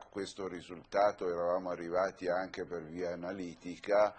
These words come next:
e l'analisi dimensionale ha confermato i risultati che avevamo trovato per via analitica e quindi questo ci ha rassicurato sulla bontà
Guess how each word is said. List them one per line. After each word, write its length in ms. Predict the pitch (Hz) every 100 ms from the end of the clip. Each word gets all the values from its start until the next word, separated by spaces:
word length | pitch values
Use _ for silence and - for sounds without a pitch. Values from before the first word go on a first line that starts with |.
| - -
e 560 | - 98 98 95 90 95
l'analisi 1040 | 92 92 92 90 87 85 90 101 98 - 87
dimensionale 760 | 92 95 87 101 95 101 98
ha 120 | 90
confermato 920 | - 92 82 92 82 87 104 104 - 90
i 80 | 80
risultati 880 | 80 82 80 - 95 95 92 87
che 120 | 80 82
avevamo 300 | 87 90 82
trovato 460 | 82 90 92 92
per 220 | 80 82
via 180 | 82 90
analitica 600 | 101 107 87 - 92 90
e 80 | 87
quindi 400 | - 98 98 92
questo 400 | 92 95 - 90
ci 180 | - 95
ha 260 | 90 92 80 - - -
rassicurato 1120 | 85 98 110 - 107 92 95 98 101 95 98
sulla 340 | - 92 92 90
bontà 720 | 92 95 90 98 98 101